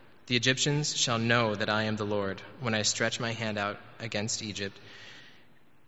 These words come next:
<clears throat> and bring out the people of Israel from among them." Moses and Aaron did so. They did just as the Lord commanded them. Now Moses was eighty years old, and Aaron eighty-three years old, when they spoke to Pharaoh.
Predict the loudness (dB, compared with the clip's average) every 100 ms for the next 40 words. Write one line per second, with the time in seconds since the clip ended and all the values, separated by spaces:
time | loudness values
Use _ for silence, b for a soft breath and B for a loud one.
0 | 0 0 0 -2 0 6 8 8 8 4
1 | 2 2 2 4 2 2 0 2 2 2
2 | 2 2 -2 -4 -10 -16 -14 -14 -14 -20
3 | -20 -2 4 4 6 4 4 6 6 4
4 | 2 2 0 0 0 0 2 2 4 4
5 | 2 0 0 0 0 -2 -2 -2 -4 -6
6 | -12 -16 0 4 6 4 4 2 0 2
7 | 4 4 4 4 2 0 -2 -4 -4 0
8 | 4 4 4 0 -2 0 0 0 2 2
9 | 2 0 -4 -6 -4 -2 -2 -2 -4 -4
10 | -2 0 -2